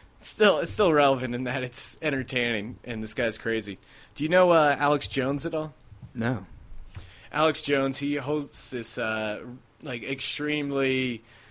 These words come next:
Speaker 1: uh, his, he's got a talk show, and all it is is just conspiracy theories. The entire show, conspiracy
Speaker 2: <laughs>
Speaker 1: theories.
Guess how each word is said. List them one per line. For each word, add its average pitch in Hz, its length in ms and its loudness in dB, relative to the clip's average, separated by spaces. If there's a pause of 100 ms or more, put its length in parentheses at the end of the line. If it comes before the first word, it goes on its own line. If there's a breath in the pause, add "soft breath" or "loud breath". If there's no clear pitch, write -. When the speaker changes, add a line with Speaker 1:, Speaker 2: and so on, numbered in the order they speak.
(240 soft breath)
Speaker 1:
uh, - 260 -4
his, 190 420 0
he's 202 320 -2
got 226 160 0
a 214 60 0
talk 196 300 0
show, 156 220 0
and 127 100 -4
all 156 240 2
it 160 80 -2
is 160 280 -2
is 143 160 -10
just - 220 -8
conspiracy 143 580 -6
theories. 151 400 -4
The 147 140 -8
entire 147 280 2
show, 135 220 -2
conspiracy 139 540 -2
Speaker 2:
<laughs> - 20 0
Speaker 1:
theories. 131 420 0